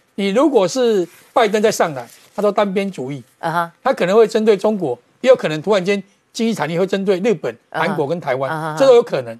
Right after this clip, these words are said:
Speaker 2: 啊哈。
Speaker 1: 但是他整个战略架构还是会跟这些国家在一起。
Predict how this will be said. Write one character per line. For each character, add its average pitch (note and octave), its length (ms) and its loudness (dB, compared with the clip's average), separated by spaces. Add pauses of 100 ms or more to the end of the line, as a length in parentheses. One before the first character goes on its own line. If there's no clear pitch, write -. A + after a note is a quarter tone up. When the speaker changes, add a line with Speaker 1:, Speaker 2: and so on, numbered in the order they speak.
Speaker 2:
啊 C3 100 -14
哈。 D3 240 -12 (140)
Speaker 1:
但 C#4 180 2
是 B3+ 200 0
他 D#4 160 2
整 F3+ 260 -2
个 E3 220 4 (320)
战 A#3 200 2
略 A#3+ 140 4
架 G#3 220 2
构 F3+ 200 0
还 E3+ 160 -2
是 G#3+ 140 -4
会 G3+ 160 2
跟 G3 180 -2
这 G3 100 -2
些 F#3 240 -2 (120)
国 D#3+ 200 0
家 F3 120 2
在 E3+ 160 0
一 E3 60 -2
起。 - 160 -16